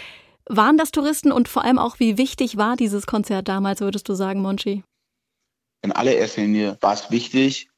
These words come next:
Speaker 2: da den Nazis zu zeigen, dass ihnen nicht alleine in die Straße gehört. Weil das war ja das, was die, dieses Gefühl, was sie hatten von Macht. Und ich glaube, da diesen Akzent zu setzen, zu zeigen, "Nee, bis hierhin und nicht weiter. Und heute gehört euch die Straße nicht." Dafür war dieses Konzert gut.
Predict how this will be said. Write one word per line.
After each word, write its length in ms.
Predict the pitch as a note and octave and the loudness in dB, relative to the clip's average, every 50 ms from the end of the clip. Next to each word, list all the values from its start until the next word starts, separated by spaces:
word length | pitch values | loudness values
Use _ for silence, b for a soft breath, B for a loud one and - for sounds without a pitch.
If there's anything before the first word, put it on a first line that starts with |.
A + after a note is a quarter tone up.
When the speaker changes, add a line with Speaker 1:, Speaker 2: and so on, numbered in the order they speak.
| _ _ _ | _ _ _
Speaker 2:
da 480 | - A2+ A2 G#2+ A2 A2 A2 G#2 - - - _ | -2 0 0 2 2 0 0 -2 -4 -8 -4 _
den 100 | - A#2+ | 2 2
Nazis 420 | A2 G2+ E2 A2+ A#2 - - C#3 - | 2 2 2 0 -2 -2 -4 -4 -4
zu 80 | - | -4
zeigen, 380 | B2+ - - A#2 A2+ A#2+ B2+ C3+ | -6 -2 0 2 4 4 4 4
dass 180 | A#2 A2 G#2+ - | 4 2 2 0
ihnen 140 | G#2+ A2 | 2 4
nicht 240 | A#2 A#2+ A#2+ - - | 4 2 2 0 -2
alleine 300 | - A#2+ A2 G#2 G#2+ A2+ | 0 2 2 2 2 2
in 60 | A#2 | 2
die 60 | A#2 A#2 | 0 -2
Straße 400 | - - - G#2+ C#3 - - B2 | -2 0 0 0 0 2 0 -2
gehört. 380 | A2 G#2+ A2 G#2 G2 - B B B B B B B | -2 -2 -2 -2 -4 -6 B B B B B B B
Weil 100 | G#2+ A2 | -2 2
das 200 | G2+ A2+ G#2+ - - | 2 2 2 2 2
war 80 | B2 | 2
ja 100 | A#2+ A#2 | 2 2
das, 240 | G2+ A#2 A2+ - - | 2 0 -2 0 0
was 160 | B2 A#2+ - | -2 -2 2
die, 400 | - A#2 A2 A2+ G#2+ - - - _ - | 0 2 4 4 2 0 -2 -6 _ -2
dieses 240 | A#2 A#2+ A#2 A2+ - | 0 0 0 0 -2
Gefühl, 340 | D#3 - - - D3+ F#3 | -4 -4 0 2 2 4
was 160 | F3 B2+ - - | 4 2 0 0
sie 140 | A2+ A2 | -2 -2
hatten 240 | - - - - G#2+ | -2 -2 -2 -4 -4
von 200 | - - B2+ B2 | -2 0 0 2
Macht. 360 | D3+ D3+ C#3+ - - - - - B B B B B B | 2 2 0 -2 -6 -10 -14 -20 B B B B B B
Und 80 | - A2 | -4 -4
ich 100 | G#2 - | -2 0
glaube, 280 | A#2 A2+ A2 A2+ A2+ | 2 2 2 2 0
da 240 | G2+ A2+ A#2 C3 D3+ | 2 2 2 2 2
diesen 220 | C#3+ C3 A#2+ B2 A2 | 2 0 -2 -2 -4
Akzent 400 | - - - - D3 C#3+ E3 D#3+ | -4 -6 -2 -2 0 0 0 -2
zu 100 | - B2 | -2 0
setzen, 360 | A#2+ A2+ G#2+ - - A#2+ G#2+ | 0 0 -2 -2 -4 -6 -6
zu 140 | G#2+ - - | -6 -8 -6
zeigen, 440 | - B2 A#2 A2+ G#2 G#2+ G2 - b b b b b _ | -2 -2 0 0 0 -2 -2 -4 b b b b b _
"Nee, 300 | - A#2 C3+ D3+ B2+ G#2 | 0 2 4 4 4 2
bis 240 | G2 - - G#2+ - | 0 -2 -4 -6 -2
hierhin 240 | - B2+ A#2+ A#2+ A#2+ | 0 2 2 2 2
und 120 | - - | 2 0
nicht 160 | G#2+ G#2 - - | -2 -2 0 0
weiter. 280 | A#2 C3 D3 - A#2+ | 0 0 2 2 0
Und 180 | G#2 G2+ G#2+ A2+ | 0 0 0 0
heute 480 | B2 B2+ D3 - - F3 F#3 G3+ G#3 - _ _ _ _ - | 0 0 0 2 2 0 0 0 -2 -8 _ _ _ _ -4
gehört 280 | A2+ G#2 A#2+ A#2 G#2+ | -2 0 0 0 0
euch 140 | G#2 G#2 - | 0 -2 -2
die 80 | - G#2 | -6 -10
Straße 360 | - - A2 G#2 G#2 - G2+ | -6 -4 -4 -4 -4 -4 -6
nicht." 260 | F#2+ F2+ F#2 - b b b b b b - - | -6 -6 -6 -10 b b b b b b -4 0
Dafür 300 | A2+ A2+ - - B2+ A2+ | 0 0 2 2 2 2
war 100 | A2 G#2+ | 2 -2
dieses 260 | G#2+ G#2 A2 G#2 - | -2 -4 -6 -6 -6
Konzert 400 | - A#2 G2 - - G#2 F2 - | -6 -6 -6 -4 -2 -4 -4 -2
gut. 220 | - F2 C#2 - | -6 -8 -8 -8